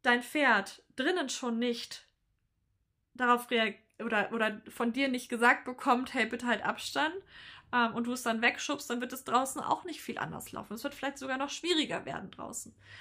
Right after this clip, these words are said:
Also wir müssen immer wirklich schauen, was ist zu Hause da und das, was da ist oder eben auch nicht da ist. Zum Beispiel, wenn das Vertrauen einfach nicht da ist, wenn du, ähm, unsicher bist im Umgang mit deinem Pferd, weil du immer nicht so richtig weißt, ob da jetzt was kommt oder kommt da nichts. Vielleicht schnappt dein Pferd, vielleicht tritt dein Pferd auch manchmal in deine Richtung.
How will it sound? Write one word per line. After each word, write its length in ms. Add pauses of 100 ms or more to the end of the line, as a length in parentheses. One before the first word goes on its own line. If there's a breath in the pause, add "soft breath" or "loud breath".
(140)
Also 360 (800)
wir 100
müssen 360
immer 280
wirklich 320
schauen, 440
was 340
ist 300
zu 160
Hause 380
da 440 (1080)
und 220
das, 260
was 220
da 220
ist 240
oder 200
eben 160
auch 120
nicht 240
da 140
ist. 140
Zum 80
Beispiel, 260
wenn 140
das 160
Vertrauen 400
einfach 200
nicht 140
da 80
ist, 140
wenn 160
du, 340 (380 loud breath)
ähm, 420
unsicher 400
bist 240
im 80
Umgang 260
mit 140
deinem 220
Pferd, 240
weil 120
du 60
immer 240
nicht 160
so 80
richtig 320
weißt, 360
ob 120
da 80
jetzt 260
was 200
kommt 300
oder 140
kommt 280
da 80
nichts. 320
Vielleicht 220
schnappt 340
dein 180
Pferd, 300
vielleicht 320
tritt 180
dein 160
Pferd 200
auch 120
manchmal 360
in 40
deine 220
Richtung. 420